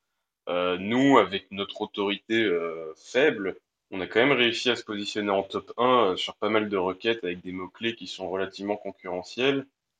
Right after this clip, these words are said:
qui sont abordés par des très, très gros poissons, tu vois, euh, donc, euh, typiquement, euh, euh, des, des, des sites spécialisés, des médias et, et, et Wikipédia.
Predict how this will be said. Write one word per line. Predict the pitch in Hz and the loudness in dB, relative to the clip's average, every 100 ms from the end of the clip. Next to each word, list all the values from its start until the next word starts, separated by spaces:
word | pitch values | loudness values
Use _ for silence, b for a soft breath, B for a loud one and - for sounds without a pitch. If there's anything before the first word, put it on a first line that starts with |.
| _ _ | _ _
qui | - | -8
sont | 104 - 104 | -4 4 6
abordés | 98 104 101 110 120 | 6 6 4 4 2
par | 120 101 90 - _ | 2 0 -2 -6 _
des | 87 - _ - | -18 -18 _ -18
très, | - 120 | -4 -2
très | 107 - 104 | -2 -2 0
gros | 101 98 | 0 0
poissons, | 95 95 - 143 147 | -2 -2 0 0 0
tu | 101 | 0
vois, | 113 127 | 2 4
euh, | 95 87 | 2 0
donc, | 87 87 - - | -4 -10 -12 -10
euh, | 85 85 | -8 -8
typiquement, | - 92 - 101 107 98 | -12 -16 -6 0 2 2
euh, | 85 82 _ _ _ _ - | 0 -4 _ _ _ _ -4
euh, | 85 82 80 | -2 -2 -4
des, | 85 82 | -8 -10
des, | 85 | -10
des | 82 85 | -12 -12
sites | - 104 - 90 | -12 -12 -12 -12
spécialisés, | 85 95 92 95 92 92 113 | -10 -8 -6 -6 -6 -2 0
des | 104 92 | 0 -4
médias | 90 90 95 107 110 | -6 -6 4 6 6
et, | 92 82 80 80 - - | 2 -4 -10 -14 -16 -16
et, | - 85 80 330 | -14 -12 -10 -12
et | - | -16
Wikipédia. | 87 - - 87 92 123 | -20 -20 -16 -12 -4 -4